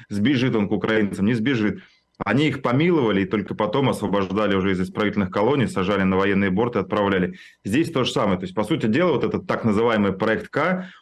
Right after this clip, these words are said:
он передан, э, государством от, э, Пригожина в управление сегодня Шойгу и,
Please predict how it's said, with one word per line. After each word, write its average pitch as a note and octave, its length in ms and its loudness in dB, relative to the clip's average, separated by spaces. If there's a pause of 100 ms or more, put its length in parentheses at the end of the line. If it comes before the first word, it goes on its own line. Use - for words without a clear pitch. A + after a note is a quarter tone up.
(120)
он A2+ 240 0
передан, G#2+ 580 2
э, G2 300 2
государством A2 920 0
от, A2 380 0
э, F2 260 -2
Пригожина C3 680 0
в G#2 60 -2
управление G#2+ 520 2
сегодня G2+ 440 0
Шойгу A2+ 580 0 (360)
и, G2+ 540 2